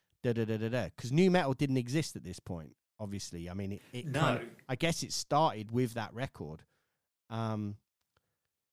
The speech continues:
Speaker 1: yeah, and I remember him playing me, like, four songs. I was like, "Damn, this is ferocious."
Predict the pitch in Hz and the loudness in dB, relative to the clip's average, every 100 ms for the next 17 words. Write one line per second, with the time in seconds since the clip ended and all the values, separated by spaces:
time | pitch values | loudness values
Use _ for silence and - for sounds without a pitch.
0 | _ 135 160 113 104 117 151 147 120 - | _ -2 0 -2 -2 0 2 2 0 -2
1 | 135 127 120 117 - - 139 123 104 156 | -4 -2 0 -2 -4 -4 0 0 -2 -4
2 | 156 101 87 87 85 - _ _ _ _ | -4 -6 -8 -10 -16 -20 _ _ _ _
3 | _ 135 147 156 110 101 120 - 117 - | _ -8 -4 -2 -2 -4 -6 -6 -8 -10
4 | - 120 139 165 - - - - | -4 -2 0 -2 -4 -12 -14 -18